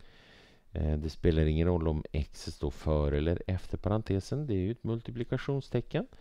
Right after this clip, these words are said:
Så x gånger x är x i kvadrat. Och minus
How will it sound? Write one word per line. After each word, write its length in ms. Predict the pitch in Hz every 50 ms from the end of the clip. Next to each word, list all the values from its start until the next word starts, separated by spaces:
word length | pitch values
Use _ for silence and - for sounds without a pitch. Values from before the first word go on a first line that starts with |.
| - - - - - - - -
Så 220 | - - - - - -
x 320 | - 160 175 - - -
gånger 260 | - 185 185 180 180
x 460 | 175 175 202 - - - - - - - - -
är 220 | 92 87 85 82 - -
x 480 | - - 82 78 - - - - -
i 40 | -
kvadrat. 680 | - - - 98 95 90 95 110 170 233 - - - - - _ _ -
Och 120 | - 170
minus 800 | 180 180 170 165 165 165 160 160 160 165 165 170 - - - -